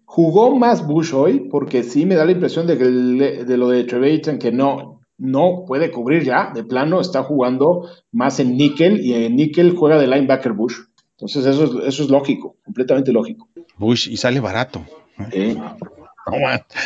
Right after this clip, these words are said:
Speaker 2: da, rinde mucho y sale barato. Pues yo estoy de acuerdo con ustedes. Eh, Montgomery fue el caballito de batalla, ha tenido, ha empezado muy bien la temporada, me gusta. Este, de hecho, creo que va a ser el jugador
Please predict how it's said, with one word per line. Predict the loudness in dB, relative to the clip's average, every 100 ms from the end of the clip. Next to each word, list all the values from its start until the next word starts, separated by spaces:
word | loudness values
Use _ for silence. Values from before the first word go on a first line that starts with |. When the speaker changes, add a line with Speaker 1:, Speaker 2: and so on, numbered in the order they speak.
| -10 -12 -4
Speaker 2:
da, | 2 4 4
rinde | 2 2 4 4
mucho | 4 2 0
y |
sale | 0 2 2
barato. | 2 2 0 -4 -10 -16 -20 -20 _
Pues | -4
yo | -4
estoy | -2 0
de | 0
acuerdo | 2 0 0
con | -6
ustedes. | -6 -4 -4 -6 -12
Eh, | -10 -8 -6
Montgomery | -4 0 2 2 2 0 -2 -6 _ _ _
fue | -4 -4
el | -2
caballito | -2 0 -2 -4 -2
de | -2
batalla, | -2 -4 -2 -4 -8
ha |
tenido, | -12 -12 -10 -12 -12
ha |
empezado | -10 -4 0 0
muy | 2 2
bien | 2 0
la | -6
temporada, | -10 -6 -4 -2 -2
me | -4
gusta. | -6 -6 -6 -6 -8 _ _ _
Este, | -18 -18 -12 -12 -10 -16 -20 -10 -10 -8
de | -4 -2
hecho, | 0 -2 -2 -20 -20 _
creo | -4 -2 -2
que | -4
va | -4
a | -2
ser | -4 -4 -8
el | -16 -16
jugador | -10 -2 -2 2 2 0 -4